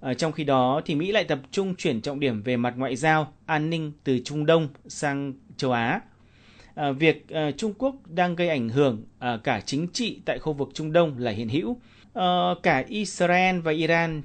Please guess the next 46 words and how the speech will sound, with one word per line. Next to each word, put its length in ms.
chỉ 240
vừa 320
mới 320
có 180
chính 160
quyền 140
mới 340
nên 300
cũng 280
có 100
nhiều 240
lập 180
trường 220
chưa 140
rõ 140
ràng. 260
Ở 100
trong 200
cái 80
bối 140
cảnh 240
này, 280
với 220
tư 140
cách 220
là 80
đồng 220
minh 160
của 140
Mỹ, 320
lại 160
có 80
quan 160
hệ 260
tương 220
đối 180
tốt 140
đẹp 280
với 300
cả 240
Israel 580
và 340
Iran 400
từ 240
trước, 220
nên 320